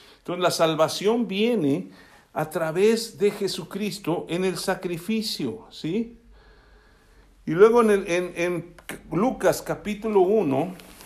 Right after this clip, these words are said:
cuando está empezando ahí a hablar Lucas acerca de, de todo lo que era el nacimiento de Jesucristo y todo lo, lo que nos habla todo el capítulo, ¿sí? Desde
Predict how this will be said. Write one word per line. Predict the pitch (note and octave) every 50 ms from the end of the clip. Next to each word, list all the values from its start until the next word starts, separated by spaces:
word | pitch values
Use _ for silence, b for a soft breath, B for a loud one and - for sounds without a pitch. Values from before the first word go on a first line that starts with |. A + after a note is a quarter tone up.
| B B - - - - - - - - _
cuando | - - B2 B2 B2 B2
está | A#2+ - - F3 F3+ G3 F#3+ D#3+
empezando | - C#3+ C#3 - C#3+ C3 - - F#3 G3 F#3+ E3+ C#3+ C3+ C3 B2+ B2+ B2 - -
ahí | B2 B2 C3 C#3+ D#3
a | D#3+ D3+
hablar | C#3 C#3+ D3 D#3 D#3+ D3+ D3
Lucas | C3+ C#3+ D#3+ D#3 - - C3 A#2+ -
acerca | A#2 A2+ - - C#3+ C#3+ C#3+ - - B2+ A#2 A2+ B B B B B B B B B B - -
de, | - A#2 B2 B2 B2 A2+ - -
de | - B2 A#2 A#2+ A#2 A2+
todo | G2+ - - - C#3+ E3 D#3+ D#3
lo | D3 C#3 C3+ -
que | - A#2+ A#2+ B2 C#3+ D3+
era | D3+ D#3 D3 C3 - -
el | - B2 A#2 A#2
nacimiento | A#2 A#2 A2+ - - A#2 B2 C#3+ D#3 D#3 D3 - C#3+
de | B2+ A#2+ A2
Jesucristo | A#2 A2+ A2 - A2+ G#2+ - D#3 D#3+ D3 - - - - A#2 A2+ A2+ A2+
y | A2
todo | A2 - B2+ C3+ C3+ C3+ C3+
lo, | C3 A#2+ A2 - - - - _ _ _ - - -
lo | A#2+ A2+ A2 G#2+
que | - - A2+ A2+ A2 G#2+ G#2+ - - _ _ B B B B B B B B B B B B B B B _
nos | - B2+ A#2 A#2 - -
habla | D#3 C#3+ C3 C3 A#2+ A#2 A2+
todo | A2+ - B2+ B2 B2+
el | B2 A#2 F#2 - -
capítulo, | - A#2 A2+ - - D3+ C#3 - A#2 A2 A2 B2 D#3 D#3+ D#3 - -
¿sí? | - - - A#2+ C3+
Desde | C#3 B2+ A#2+ G#2+ G2+ G#2+ A#2 A2 A2 G#2+ G#2+